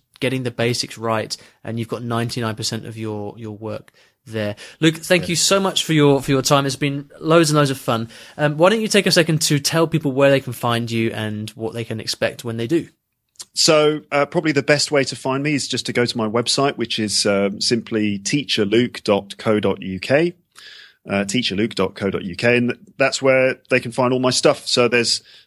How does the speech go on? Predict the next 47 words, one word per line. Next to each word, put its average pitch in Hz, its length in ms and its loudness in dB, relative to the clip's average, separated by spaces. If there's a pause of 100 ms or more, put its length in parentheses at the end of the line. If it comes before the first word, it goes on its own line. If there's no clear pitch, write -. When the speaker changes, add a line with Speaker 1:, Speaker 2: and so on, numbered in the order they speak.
Speaker 2:
all 147 160 0
the 135 100 4
episodes 127 380 -2
of 117 60 -8
my 127 80 -4
podcast, 117 500 -4
all 131 100 -2
seven, 117 560 0
seven 117 300 0
years 117 320 0
worth 107 280 0
or 101 120 -2
whatever 107 260 0
it - 100 -6
is, 110 220 -4
uh, 101 200 0 (340)
two 131 200 2
weeks 123 280 0
of 110 80 -2
solid 110 260 2
listening's 104 500 -2
worth 98 300 0
there. 101 300 2 (320)
Uh, 113 340 4 (180)
so 120 180 0
they 113 100 4
can 120 80 -10
find 135 180 4
the 120 40 -2
podcast. 147 420 2
I've 139 100 2
got 170 140 4
another 180 220 2
podcast 156 480 0
too, 185 200 4
which 151 140 -6
is 131 80 -4
called 139 160 0
A 127 40 -4
Phrasal 135 440 0
Verb 131 180 2
a 123 60 -2
Day, 127 340 2
and 120 140 -4
that's - 200 -8
all 117 140 -4
about 107 440 -4